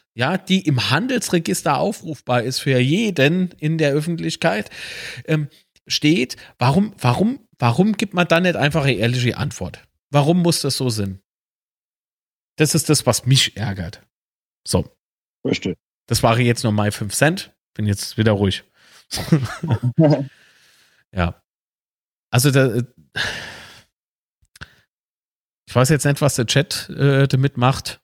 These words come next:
Speaker 1: <laughs> So, ich weiß nicht, wie ist eure Meinung?
Speaker 2: Ja, wäre auch mal interessant.
Speaker 1: Ja, auf jeden Fall, weil, ähm, wie gesagt, ich kann's ja keinem verübeln, Patrick, weißt du, wenn, wenn die,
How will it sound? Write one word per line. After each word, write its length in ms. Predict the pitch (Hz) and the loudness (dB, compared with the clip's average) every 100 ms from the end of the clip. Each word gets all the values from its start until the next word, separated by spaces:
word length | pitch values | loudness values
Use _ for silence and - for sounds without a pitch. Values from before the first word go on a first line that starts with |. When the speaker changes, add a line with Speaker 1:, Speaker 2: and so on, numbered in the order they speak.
| - | -14
Speaker 1:
<laughs> 200 | - - | -10 -4
So, 400 | 143 - 165 147 - 151 - 151 143 | -2 -2 -2 -2 0 -2 -2 -2 -4
ich 140 | 143 - | -6 -4
weiß 220 | 127 - | -2 2
nicht, 180 | 156 135 | 0 0
wie 100 | 135 | 0
ist 120 | 131 | 0
eure 280 | - 127 131 | 2 2 2
Meinung? 460 | 117 107 123 123 120 _ _ _ _ _ _ _ _ _ _ _ _ _ _ _ _ _ _ _ _ _ _ _ _ _ _ _ _ _ - | 2 2 2 0 -4 _ _ _ _ _ _ _ _ _ _ _ _ _ _ _ _ _ _ _ _ _ _ _ _ _ _ _ _ _ 0
Speaker 2:
Ja, 240 | 123 - | 2 4
wäre 180 | 90 87 | 2 4
auch 60 | |
mal 140 | 127 104 | 4 4
interessant. 440 | - 82 90 85 _ _ _ - - 90 - - _ - | 0 0 0 0 _ _ _ -8 -6 -6 -8 -16 _ -8
Speaker 1:
Ja, 100 | - | -2
auf 160 | 107 104 | 0 0
jeden 220 | 107 110 | 0 0
Fall, 260 | 123 160 143 | 0 2 4
weil, 300 | 120 117 107 | 4 2 2
ähm, 320 | 107 104 101 - - - - | 0 2 -2 -6 -16 -14 -4
wie 100 | 131 | -2
gesagt, 240 | - - | 0 0
ich 100 | 135 | 0
kann's 260 | - 120 123 | 0 0 0
ja 140 | 117 | 0
keinem 340 | 104 - 131 175 | 0 -2 0 0
verübeln, 420 | 120 117 151 170 | 0 2 0 0
Patrick, 420 | 147 143 156 135 | -2 -4 -4 -4
weißt 220 | 113 120 | -4 -4
du, 80 | 120 | -2
wenn, 160 | 117 113 - - - - - | -2 -4 -10 -18 -18 -20 -6
wenn 180 | 113 117 | -2 0
die, 380 | 110 104 98 | 2 2 0